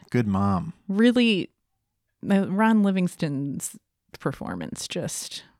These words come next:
Speaker 2: so you just feel so sorry for him.
Speaker 1: Yeah.
Speaker 2: And he doesn't think she's crazy, and he doesn't, you know, it's like a very Craig T. Nelson sort of thing.
Speaker 1: Exactly.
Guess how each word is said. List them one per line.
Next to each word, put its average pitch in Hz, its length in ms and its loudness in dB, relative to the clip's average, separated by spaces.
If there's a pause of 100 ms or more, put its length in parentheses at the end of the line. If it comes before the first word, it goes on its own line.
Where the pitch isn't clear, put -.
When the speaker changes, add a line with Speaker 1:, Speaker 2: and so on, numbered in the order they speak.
(440)
Speaker 2:
so 190 400 0 (480)
you 202 100 4
just 226 240 2
feel 143 140 -2
so - 140 -8
sorry - 340 -4
for - 140 -10
him. 175 260 -6 (680)
Speaker 1:
Yeah. 107 400 2
Speaker 2:
And 220 100 10
he 202 120 10
doesn't 185 360 4
think 240 180 6
she's 277 220 0
crazy, 220 560 4
and 160 100 2
he 156 140 0
doesn't, 175 400 0 (260)
you 254 120 12
know, 202 180 8
it's 196 140 2
like 196 120 0
a 208 80 4
very 196 640 4
Craig 190 260 -2
T. 196 120 4
Nelson 175 600 2
sort 156 200 0
of 151 100 -6
thing. 147 440 -2
Speaker 1:
Exactly. 107 540 -4